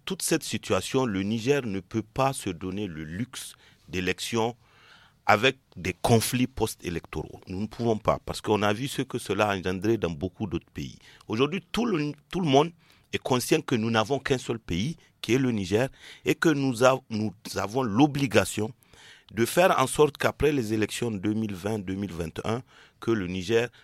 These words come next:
soit un pays uni face aux grands défis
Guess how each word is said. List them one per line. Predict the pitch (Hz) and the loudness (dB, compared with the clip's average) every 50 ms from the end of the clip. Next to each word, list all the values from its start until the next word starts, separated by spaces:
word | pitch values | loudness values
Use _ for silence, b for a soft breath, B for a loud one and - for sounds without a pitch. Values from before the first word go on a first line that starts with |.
| b b | b b
soit | - - 117 110 113 - - | -10 -2 0 0 0 0 -2
un | 85 85 | -8 -10
pays | _ - 95 90 98 98 - _ - - | _ -8 -6 -6 -6 -6 -10 _ -4 0
uni | 131 139 139 135 139 165 - _ _ _ b b b b b b b | 2 4 6 6 4 2 0 _ _ _ b b b b b b b
face | - - - 247 160 175 - - - - - _ _ _ _ _ | -10 2 6 6 6 6 6 -2 -6 -6 -8 _ _ _ _ _
aux | - 92 92 85 | -10 -10 -10 -6
grands | 78 - 147 165 175 | -2 2 2 2 2
défis | 156 123 120 117 - - - 131 117 110 - | 2 0 0 0 0 -2 -8 -8 -10 -10 -12